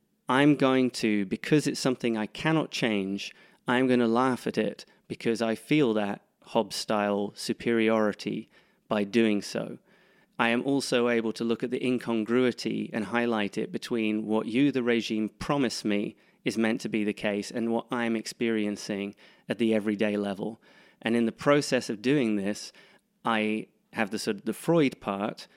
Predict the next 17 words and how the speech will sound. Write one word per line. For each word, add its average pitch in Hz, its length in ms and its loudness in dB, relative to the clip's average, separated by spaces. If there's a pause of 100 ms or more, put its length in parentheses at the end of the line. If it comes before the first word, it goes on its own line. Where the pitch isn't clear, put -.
(260)
which 110 340 0
is 110 400 0 (340)
I 123 160 0
can 120 180 0
try 113 260 -2
and 110 120 0
discharge 104 500 -2
some 131 340 0
of 117 60 0
the 117 200 0
angst 104 460 -2
by 107 160 0
shoving 123 440 0
something 113 460 -2
scary 131 520 0
and 117 100 0
unchangeable 104 840 -2